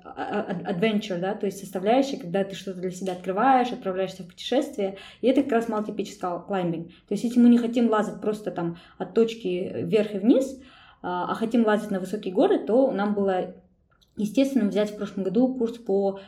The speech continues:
мультипич-клаймбингу. И мы его, кстати, хорошо используем. Мы практически каждый месяц ездим на Вальчоры и лазаем. А курс по альпинизму и хождению по леднику — это тоже, м, часть этого видения того, чтобы быть независимым. То есть мы приехали в горы,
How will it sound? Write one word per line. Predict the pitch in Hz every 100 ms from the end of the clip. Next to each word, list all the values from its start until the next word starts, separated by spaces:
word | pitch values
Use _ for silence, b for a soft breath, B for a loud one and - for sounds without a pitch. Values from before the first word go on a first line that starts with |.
| B
мультипич-клаймбингу. | 196 190 - 190 - 185 170 165 165
И | -
мы | 233
его, | 294 262
кстати, | 247 233 208 185 -
хорошо | 202 - 196
используем. | - 302 285 214 190
Мы | 190
практически | 190 185 208 - - 208
каждый | 202 185
месяц | 202 269 - - B B B B -
ездим | 208 208 190 180 170 175
на | 180 175
Вальчоры | 175 190 302 381 214
и | 220
лазаем. | 175 165 - - B B B B B
А | 190
курс | 190 285
по | 240 240
альпинизму | 240 247 381 269 196
и | 185
хождению | 180 208 233 226
по | 208
леднику — | 202 202 - 311 523 - - -
это | 208 247
тоже, | 262 269 233 208 185 -
м, | - - - - - -
часть | 240 240
этого | 226 202
видения | 196 311 330 240
того, | - 202 233
чтобы | - 196
быть | 185 214
независимым. | 202 202 196 - 170 160
То | 208
есть | 214
мы | 254 320
приехали | 233 240 226
в | 180
горы, | - 180 175 233